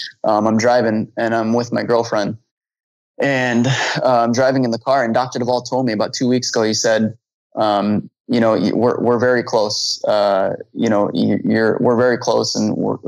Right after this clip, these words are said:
this is, this is, this is gonna happen. The train has left the station. It will happen. Just be patient.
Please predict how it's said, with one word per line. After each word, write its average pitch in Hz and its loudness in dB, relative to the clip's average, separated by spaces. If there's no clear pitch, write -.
this 117 -4
is, 107 -2
this 117 -2
is, - -2
this 117 -2
is 120 -2
gonna 123 0
happen. 113 0
The 107 -2
train 123 0
has 117 0
left 113 0
the 104 -8
station. 110 -2
It 104 0
will 113 2
happen. 110 0
Just 101 -4
be 117 -2
patient. 113 -2